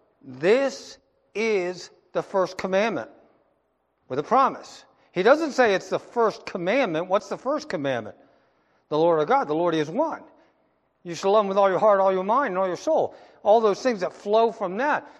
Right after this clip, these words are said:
What he's saying here is this. This is the first commandment in time that you learn, in time that you learn in your life,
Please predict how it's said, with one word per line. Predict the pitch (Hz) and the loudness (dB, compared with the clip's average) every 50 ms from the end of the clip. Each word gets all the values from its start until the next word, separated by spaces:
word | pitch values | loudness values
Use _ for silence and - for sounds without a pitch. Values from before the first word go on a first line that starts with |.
| _ _ _ _ _ - | _ _ _ _ _ 0
What | 220 247 262 | 2 2 2
he's | 233 - | 2 2
saying | - 269 277 254 226 196 | 2 2 2 2 2 2
here | 233 262 240 | 2 2 2
is | 202 | 4
this. | 196 262 220 - - - 156 | 2 2 0 0 -2 -8 -4
This | 190 269 269 - | -2 -2 -2 -2
is | 320 285 269 | -6 -6 -6
the | 285 247 | -6 -6
first | - - - 277 302 320 - - | -6 -4 -4 -2 -2 -2 -4 -6
commandment | - - 277 254 226 202 185 185 190 208 - - - | -6 -4 -2 -2 0 0 0 0 0 -2 -4 -4 -4
in | 208 196 190 180 | -4 -2 -2 -4
time | - - - - 220 220 240 269 302 311 285 | -6 -6 -4 0 2 2 2 2 2 0 0
that | 254 262 247 214 | -2 -4 -6 -6
you | 190 196 185 180 | -6 -6 -4 -2
learn, | 185 220 285 330 330 285 190 147 156 175 220 277 285 254 - - - _ _ _ _ _ _ _ _ _ _ _ _ _ _ _ _ _ _ _ _ _ _ _ _ _ _ _ _ _ _ - | 0 2 2 4 4 2 2 0 0 0 -2 -2 -4 -6 -10 -18 -20 _ _ _ _ _ _ _ _ _ _ _ _ _ _ _ _ _ _ _ _ _ _ _ _ _ _ _ _ _ _ -6
in | - 190 185 - | -4 -4 -4 -4
time | - - 247 247 269 311 320 311 294 | -2 0 2 4 4 4 2 2 0
that | 302 311 | 0 -2
you | 285 277 311 311 277 | -2 -2 -2 0 0
learn | 240 190 175 180 190 | 0 0 0 0 -2
in | 226 247 208 220 254 | -4 -4 -4 -4 -2
your | 277 302 302 | -2 -2 0
life, | 269 220 185 170 170 190 226 | 2 2 2 2 2 0 -2